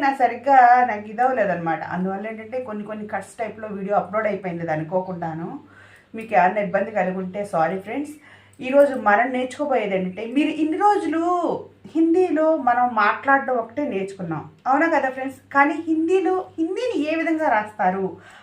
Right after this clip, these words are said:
అనేది మనం ఇప్పటిదాకా ఎప్పుడు ప్రయత్నం చేయలేదు, స్టార్టే చేయలేదన్నమాట ఆ కంటెంట్ మీద కానీ, అవునా కదా ఫ్రెండ్స్? మనం అందుకని ఈరోజు,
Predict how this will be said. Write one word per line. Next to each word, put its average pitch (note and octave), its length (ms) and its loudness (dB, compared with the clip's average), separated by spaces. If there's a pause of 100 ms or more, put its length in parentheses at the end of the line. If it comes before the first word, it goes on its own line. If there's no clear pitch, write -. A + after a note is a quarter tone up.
(120)
అనేది E4 280 4
మనం C#4+ 160 6
ఇప్పటిదాకా C4 460 4 (100)
ఎప్పుడు B3+ 200 -4 (100)
ప్రయత్నం A3+ 420 -4 (120)
చేయలేదు, A3 480 -6 (200)
స్టార్టే B3 480 2 (120)
చేయలేదన్నమాట G3 600 -2 (280)
ఆ - 100 -6
కంటెంట్ G#3 380 -4
మీద E3 200 -2
కానీ, C#3+ 160 -4 (460)
అవునా F#4 240 4
కదా D#4+ 200 6
ఫ్రెండ్స్? E4 240 -2 (480)
మనం B3+ 160 6 (100)
అందుకని B3+ 400 -2
ఈరోజు, G3+ 220 -2